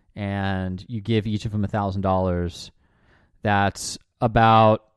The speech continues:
uh, hundred and fourteen billion dollars a month. Uh, yeah. Excuse me. Now, it might be that month two or month th-, three,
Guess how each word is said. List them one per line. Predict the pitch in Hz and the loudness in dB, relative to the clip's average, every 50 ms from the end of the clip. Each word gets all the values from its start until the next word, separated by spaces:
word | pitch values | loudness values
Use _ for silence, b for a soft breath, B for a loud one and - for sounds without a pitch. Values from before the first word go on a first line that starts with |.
| _ _ _ _ | _ _ _ _
uh, | - 107 104 101 101 95 | -8 -6 -2 -2 -2 -2
hundred | 90 - - - 135 131 127 120 | -4 -4 -6 -6 -4 -4 -4 -2
and | 110 107 101 98 | -2 -4 -4 -6
fourteen | - - - 131 120 117 - - - - 120 113 110 110 110 107 104 101 101 101 95 b b b b b b b b - 113 110 | -6 -6 -2 -2 -2 -2 -4 -8 -8 -6 -4 -2 -2 0 0 0 0 0 -2 -2 -4 b b b b b b b b -14 -4 0
billion | 120 120 117 120 117 110 107 107 | 2 2 4 2 2 2 0 0
dollars | 107 101 95 98 98 95 92 95 95 - - - _ _ | 0 0 0 0 0 -2 -2 -4 -6 -10 -14 -20 _ _
a | - 110 | -8 -6
month. | 104 101 90 82 80 - _ _ b b b b b b b b b b b _ _ _ _ _ - | -6 -6 -6 -8 -10 -14 _ _ b b b b b b b b b b b _ _ _ _ _ -12
Uh, | - 101 101 98 95 92 92 90 87 - _ | -8 -6 -6 -4 -4 -4 -6 -8 -10 -12 _
yeah. | 127 117 95 80 85 - _ _ _ _ _ _ _ _ _ _ - 90 92 _ _ _ | -8 -8 -8 -8 -12 -18 _ _ _ _ _ _ _ _ _ _ -20 -20 -20 _ _ _
Excuse | _ _ _ - 147 _ | _ _ _ -20 -20 _
me. | - 95 90 _ _ _ _ _ _ _ _ _ _ _ _ - - - | -20 -20 -20 _ _ _ _ _ _ _ _ _ _ _ _ -20 -10 -4
Now, | 139 131 123 117 110 107 98 b b b b b b b b b _ _ _ _ _ _ _ _ _ _ _ - | -2 0 0 0 0 0 -2 b b b b b b b b b _ _ _ _ _ _ _ _ _ _ _ -4
it | 180 175 175 | -4 0 2
might | 156 156 180 196 156 147 131 | 2 4 4 2 0 0 2
be | 127 156 185 185 131 104 92 98 113 | 4 4 6 4 4 2 0 -4 -4
that | 120 127 123 117 | -2 -2 -2 0
month | 127 127 139 147 151 - - | 4 4 6 6 4 2 0
two | - - 175 170 | 0 2 4 6
or | 170 160 | 6 6
month | 139 131 131 139 143 - | 4 4 2 0 -2 -6
th-, | - - - _ _ _ | -12 -16 -20 _ _ _
three, | - - 139 139 139 139 160 180 190 180 170 | -8 -4 -2 0 0 0 -2 -2 -4 -6 -10